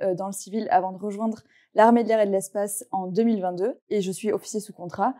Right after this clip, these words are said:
Et aujourd'hui, je suis la chef de cabinet du COM Cyber et la chef de la cellule appui au commandement. Aujourd'hui, j'aime à dire que mon métier s'apparente à celui d'un chef d'orchestre.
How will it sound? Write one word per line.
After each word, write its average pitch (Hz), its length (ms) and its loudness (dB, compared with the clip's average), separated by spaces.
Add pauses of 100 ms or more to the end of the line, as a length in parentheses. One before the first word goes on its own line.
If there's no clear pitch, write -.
(160)
Et 202 80 6
aujourd'hui, 208 300 4
je 226 60 0
suis 208 260 -8
la 180 100 2
chef 262 220 2
de 254 80 0
cabinet 196 360 0
du 202 120 -12
COM 269 160 4
Cyber 254 500 2
et 226 100 -2
la 185 100 -2
chef 247 200 -2
de 208 80 -2
la 190 120 0
cellule 226 400 -4
appui 240 240 2
au 262 40 2
commandement. 220 380 -4 (600)
Aujourd'hui, 269 460 6
j'aime 254 200 0
à 220 60 2
dire 262 200 0
que 233 120 -6
mon 202 160 -4
métier 240 340 -2
s'apparente 233 500 -2
à 208 100 -4
celui 220 260 -10
d'un 190 180 -10
chef 254 260 -4
d'orchestre. 226 600 -4